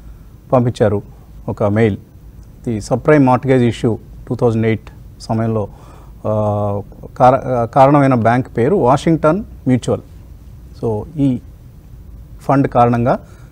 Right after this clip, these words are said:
మనకు అటువంటి <coughs> ప్రమాదానికి ఒక ట్రిగ్గర్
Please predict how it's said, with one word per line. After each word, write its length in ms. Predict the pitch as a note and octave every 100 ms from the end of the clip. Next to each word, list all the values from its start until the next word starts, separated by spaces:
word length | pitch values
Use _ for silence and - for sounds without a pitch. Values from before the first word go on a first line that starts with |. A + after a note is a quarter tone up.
| - B2
మనకు 240 | A#2+ A#2+
అటువంటి 480 | A2 C3 B2 A#2 G2+ - - - - - - - -
<coughs> 340 | - - - - - - - - -
ప్రమాదానికి 720 | C3 C#3+ C3+ C3 B2+ F3 B3 - -
ఒక 80 | -
ట్రిగ్గర్ 440 | C3 D#3+ E3 F3